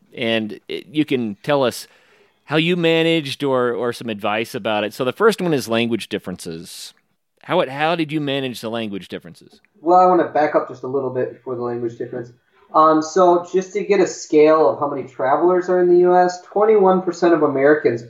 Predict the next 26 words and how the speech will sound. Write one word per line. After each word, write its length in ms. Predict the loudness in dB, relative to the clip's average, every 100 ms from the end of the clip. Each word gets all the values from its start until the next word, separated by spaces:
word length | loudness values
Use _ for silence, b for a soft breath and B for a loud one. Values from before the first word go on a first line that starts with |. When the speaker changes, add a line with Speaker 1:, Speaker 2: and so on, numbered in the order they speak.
| _ -6
Speaker 2:
own 180 | -4
a 40 | 0
passport. 840 | 4 4 2 -2 -6 -4 -6 -10 _ -6
Three 460 | -4 2 2 4 2
and 80 |
a 80 | 2
half 320 | 0 -2 -2
percent 380 | -6 -4 -4 -4
have 160 | -8 -2
ever 480 | 2 4 4 0 0
traveled 260 | 2 2 2
overseas. 540 | -2 -6 -10 -16 -20 _ _ _ _ _
So 120 | 2
only 220 | 6 6 4
Speaker 1:
Wow. 140 | -2
Speaker 2:
three 500 | 0 0 0 -4 -6 -6
percent 480 | -6 0 2 2 0
of 100 | 0
Americans 580 | 2 4 2 0 -6 -10
have 140 | -10 2
ever 480 | 2 2 -2 -6 _ -6
flown 500 | 0 0 0 -4 -4 0
outside 400 | 0 2 -2 -2
of 60 |
North 220 | -8 -14
America. 340 | -14 -16 -16